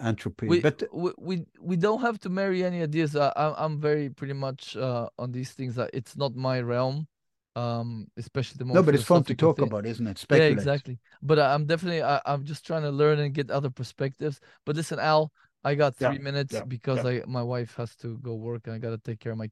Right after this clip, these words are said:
Speaker 2: kid. So
Speaker 1: But is it
Speaker 2: thank you.
Speaker 1: okay that we did politics today? Because last time, didn't we do spirituality last time?
Speaker 2: Yeah, yeah. It's, it,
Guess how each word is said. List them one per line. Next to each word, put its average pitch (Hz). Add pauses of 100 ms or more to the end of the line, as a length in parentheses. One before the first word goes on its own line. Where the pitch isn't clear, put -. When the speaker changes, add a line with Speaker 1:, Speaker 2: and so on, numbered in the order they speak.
Speaker 2:
kid. 151 (520)
So 131
Speaker 1:
But 202
is 208
it 196
Speaker 2:
thank 175
you. 147
Speaker 1:
okay 180
that 190
we 160
did 147
politics 151
today? 180
Because 180
last 220
time, 139
didn't 160
we 170
do 147
spirituality 131
last 160
time? 190 (120)
Speaker 2:
Yeah, 180 (280)
yeah. 170
It's, 156
it, 156